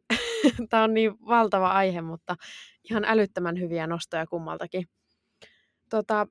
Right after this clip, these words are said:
ja mennään vähän eteenpäin. Ää, Terhi on ed-, erityisesti tutkinut tätä asiaa ja pohtinut tätä asiaa perheitten näkökulmasta, ja perheethän on varmaan sinänsä aika keskiössä, koska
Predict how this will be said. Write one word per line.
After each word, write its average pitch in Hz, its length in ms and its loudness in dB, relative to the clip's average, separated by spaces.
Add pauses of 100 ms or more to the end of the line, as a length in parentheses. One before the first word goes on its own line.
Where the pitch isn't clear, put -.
(300)
ja 214 80 0
mennään 269 240 2
vähän 196 200 0
eteenpäin. 175 720 0 (140)
Ää, 180 200 0
Terhi 254 360 -2
on 165 120 -2
ed-, 180 280 0
erityisesti 170 800 -2
tutkinut 165 520 -6
tätä 160 220 0
asiaa 165 460 0
ja 156 120 -4
pohtinut 170 400 -4
tätä 160 180 -4
asiaa 165 440 -2
perheitten 170 480 -2
näkökulmasta, 170 720 -4
ja 170 140 0
perheethän 175 580 -2
on 240 400 -2
varmaan 190 400 0
sinänsä 175 340 -2
aika 165 220 -8
keskiössä, 185 420 -4
koska 170 340 -4